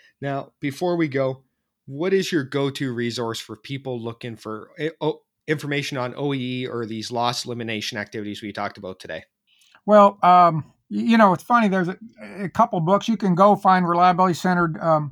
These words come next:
Speaker 2: maintenance books, and you can look up O E E. One, one of my favorites that I, I got a chance to work with a guy named Anthony Mac Smith back in the nineties, and he wrote a reliability-centered maintenance book. He's the, he's, that's my favorite book,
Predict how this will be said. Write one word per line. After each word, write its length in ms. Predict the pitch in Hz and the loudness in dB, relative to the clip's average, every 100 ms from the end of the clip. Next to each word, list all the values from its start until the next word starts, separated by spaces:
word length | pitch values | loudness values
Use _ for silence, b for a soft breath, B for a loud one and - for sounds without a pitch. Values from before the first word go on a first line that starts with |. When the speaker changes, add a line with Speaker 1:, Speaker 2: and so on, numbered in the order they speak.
| - | -8
Speaker 2:
maintenance 440 | 160 175 196 175 170 | -2 0 0 -2 0
books, 400 | 170 175 175 156 | 4 4 4 0
and 100 | 170 | -2
you 80 | |
can 120 | 170 160 | 0 0
look 280 | 175 185 | 0 2
up 100 | 175 170 | 2 2
O 200 | 165 165 | -2 0
E 180 | 165 | -2
E. 40 | 165 | 0
One, 220 | 170 202 | 0 2
one 160 | 202 247 | 4 6
of 60 | |
my 220 | 196 202 | 6 4
favorites 600 | - - 185 185 185 180 - | 0 -2 0 2 2 0 0
that 120 | 165 | 2
I, 160 | 165 - - | 0 0 0
I 120 | 180 | 0
got 240 | 185 254 196 | 4 2 2
a 40 | |
chance 320 | - 190 185 | 0 0 0
to 120 | - | -2
work 200 | 160 180 175 | -4 -2 -2
with 160 | 165 | -4
a 60 | 156 | 0
guy 220 | 165 170 | 2 2
named 180 | 165 - | 0 -2
Anthony 420 | 175 196 196 170 | 0 0 0 -2
Mac 240 | 165 165 | 0 -2
Smith 360 | - 160 156 - | -2 -4 -4 -2
back 240 | 151 156 | -4 -2
in 220 | 156 143 - b b b - | -2 -4 -6 b b b -6
the 60 | 151 | 0
nineties, 580 | 151 160 151 139 131 151 | 4 4 2 -4 -6 -2
and 100 | 151 | -2
he 80 | |
wrote 240 | 165 170 160 | 0 0 0
a 40 | |
reliability-centered 720 | 147 151 156 156 151 139 156 147 | -2 0 2 2 -4 -4 -4 -4
maintenance 360 | 147 170 143 | -6 -6 -6
book. 300 | 147 147 - b b b b | -4 -4 -6 b b b b
He's 260 | - 240 185 | 2 4 4
the, 120 | 190 175 | 0 2
he's, 200 | 233 233 | 2 4
that's 240 | 208 - | 2 2
my 140 | 202 160 | 0 0
favorite 440 | - 214 190 175 | 0 2 2 0
book, 260 | 175 190 | 4 2